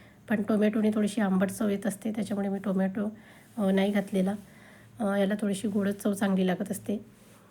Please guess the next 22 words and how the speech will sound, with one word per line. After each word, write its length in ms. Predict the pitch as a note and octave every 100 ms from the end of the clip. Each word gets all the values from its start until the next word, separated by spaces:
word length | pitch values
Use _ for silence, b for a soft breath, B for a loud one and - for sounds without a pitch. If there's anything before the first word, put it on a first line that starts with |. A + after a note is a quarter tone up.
| B -
तुम्हाला 240 | G3 F#3+
जर 120 | F#3+ G3
आवडत 280 | F3 G3
असेल 240 | G#3 G#3+ F#3+
तर 60 |
तुम्ही 240 | G#3 F#3+ G3
टाकू 220 | G3 F#3 G3+
शकता. 340 | F3+ - F#3 G#3 - B B B B -
मी 60 | G3+
थोडंसं 260 | G3+ F#3+ G#3+
पाणी 280 | G#3+ F#3+ G3+
घातलेलं 400 | G3 G3 F#3+ F#3+
आहे, 100 | A3+ - - -
कारण 260 | F#3 F3+
की 320 | F#3 F#3+ F#3+ G3
खाली 320 | G3 F#3 F#3+
लागायला 320 | F#3 F#3 F#3
नको, 220 | G#3+ G3 G3+
करपायला 400 | F#3+ F#3 G3 G3
नको 240 | F#3+ F#3+
म्हणून. 240 | F#3+ F#3+ B3+ B B B B B
आणि 220 | G#3 F#3+